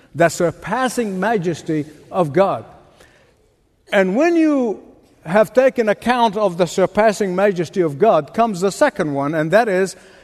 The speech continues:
you're gonna have a sober measurement of man. Man, at that point, becomes in his rightful place, in her rightful place.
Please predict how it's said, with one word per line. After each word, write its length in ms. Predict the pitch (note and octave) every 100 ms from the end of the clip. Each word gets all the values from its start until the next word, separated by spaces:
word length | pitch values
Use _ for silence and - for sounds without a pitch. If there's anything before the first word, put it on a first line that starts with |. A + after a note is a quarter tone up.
| -
you're 160 | F3
gonna 320 | F3 G3+ G3+ F3
have 380 | G#3+ A#3+ A#3+ G3+
a 180 | G3+ F3+
sober 580 | - - B3+ C4+ B3+ A3+
measurement 680 | G#3+ B3 E3+ D#3+ E3 F3 - -
of 200 | G#3 F#3+
man. 400 | C4+ C4+ C3 G2 - _ _ _ _ _ -
Man, 600 | C#3 F#3+ C#4+ G#3 G3 A3
at 180 | F#3 E3
that 260 | A3 C4 -
point, 280 | G3 A3+
becomes 440 | F#3 F#3+ G3+ G3+ F3+
in 160 | -
his 180 | F#3+ F3+
rightful 440 | E3 G3+ G3+ - G3
place, 400 | - A3+ E3 E3+
in 80 |
her 160 | D3+ F3
rightful 420 | F#3+ G3+ G3 G3+
place. 500 | - A3 D3+ - -